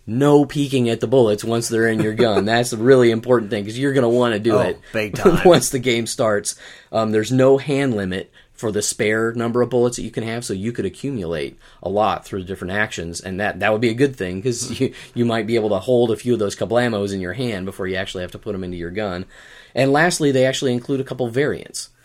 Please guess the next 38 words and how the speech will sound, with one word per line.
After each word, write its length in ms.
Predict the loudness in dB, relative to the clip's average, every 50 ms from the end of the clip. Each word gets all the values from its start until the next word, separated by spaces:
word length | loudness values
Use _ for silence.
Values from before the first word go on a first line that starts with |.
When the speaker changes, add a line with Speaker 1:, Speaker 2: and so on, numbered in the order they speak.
| _ _ -6
Speaker 1:
They 120 | -4 -2
have 120 | 0 0
Speaker 2:
Right. 220 | 0 0 -2 -2 -4
Speaker 1:
a, 60 | -6
a 20 | -6
social, 600 | -6 -4 0 2 2 2 2 2 2 2 2 2
a 20 | 0
more 220 | 0 -2 -2 -2
social 480 | -2 -2 0 0 0 0 0 -2 -2 0
version 340 | 0 0 0 0 -2 -2
of 140 | -2 -2 -4
the 60 | -6
game 280 | -6 -6 -4 -4 -4 -4
where 100 | -4 -4
you 140 | -4 -6 -6
can 160 | -6 -8 -10
kinda 380 | -8 -8 -8 -6 -6 -8 -10 -12 -18 -20 -20 -20 _ -10
see 600 | -8 -6 -6 -6 -4 -4 -2 -2 0 0 0 0 -2
your 220 | 0 0 0 0 0
bullets 420 | 0 2 2 4 2 2 0 -2
in 280 | -6 -6 -4 -4 -4 -4
a 20 |
more 220 | -2 -2 0 -2 -2
visual 340 | -2 -4 -4 -4 -4 -2 -2
way, 160 | 0 -2 -2
because 240 | -4 -6 -8 -8 -8
each 180 | -10 -10 -10
person 260 | -10 -10 -8 -8 -10
has 100 | -10 -10
kind 120 | -10 -10 -10
of 40 | -8
a 80 | -8 -8
visually 420 | -8 -8 -8 -6 -6 -6 -6 -6
distinctive, 680 | -8 -8 -10 -10 -8 -8 -8 -8 -6 -8 -8 -8 -6 -8
different 280 | -10 -10 -10 -12 -14
kind 280 | -14 -12 -10 -6 -6 -6
of 100 | -4 -2
bullet. 320 | 0 0 0 0 -2 -4